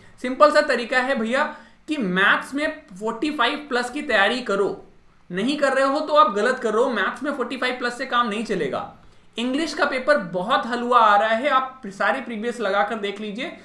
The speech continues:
सारे के सारे papers बहुत easy हैं। English में फ़ोर्टी फ़ाइव प्लस से काम कतई नहीं चलेगा नीचे से। Reasoning में भी आप फ़ोर्टी फ़ाइव प्लस की तैयारी कीजिए।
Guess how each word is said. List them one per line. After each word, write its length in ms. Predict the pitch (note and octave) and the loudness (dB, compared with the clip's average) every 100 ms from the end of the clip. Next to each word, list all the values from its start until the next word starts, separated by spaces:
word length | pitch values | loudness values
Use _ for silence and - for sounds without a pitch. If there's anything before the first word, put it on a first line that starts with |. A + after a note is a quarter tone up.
| - - | -20 -10
सारे 360 | - A3 D4+ | -2 0 0
के 100 | D4+ | -4
सारे 240 | C#4 B3+ B3 | -4 -2 -2
papers 360 | A#3 A3 A3 | -2 -4 -4
बहुत 320 | G3 F#3 G#3 - | -4 -4 -4 -4
easy 260 | F3+ F3+ D#3+ | -4 -4 -6
हैं। 240 | G2+ - - - _ - | -8 -16 -20 -20 _ -4
English 360 | A3+ C4 D#4 | -2 -2 -2
में 120 | D#4 D4+ | -2 -2
फ़ोर्टी 320 | A#3+ A3+ D4 | -4 -6 -2
फ़ाइव 300 | C4+ B3+ A#3+ | -2 -2 -2
प्लस 220 | B3+ B3 | -4 -4
से 80 | C4 | -4
काम 240 | B3+ B3+ | 0 0
कतई 300 | C4 G#3+ A3+ | 0 -4 -2
नहीं 160 | A3+ G#3 | -4 -4
चलेगा 320 | F3 C3+ C3 | -4 -4 -4
नीचे 280 | B2 A2+ A2 | -4 -8 -10
से। 220 | A2 - - - - - D#3+ | -12 -16 -20 -20 -20 -20 -6
Reasoning 460 | G3+ C4 C#4 D4+ | -2 -2 -2 0
में 140 | D4 C#4+ | 0 2
भी 100 | C#4+ | 4
आप 380 | A3 A#3+ - - | 6 6 4 -4
फ़ोर्टी 260 | A#3+ A#3 C#4+ | -4 -2 0
फ़ाइव 220 | B3 B3 | 0 -2
प्लस 320 | - A#3+ A#3 | -4 -6 -4
की 100 | C4 | -4
तैयारी 300 | G#3 F#3+ G#3 | 0 0 -2
कीजिए। 540 | F#3 F#3 E3 A#2 - | -4 -6 -6 -8 -10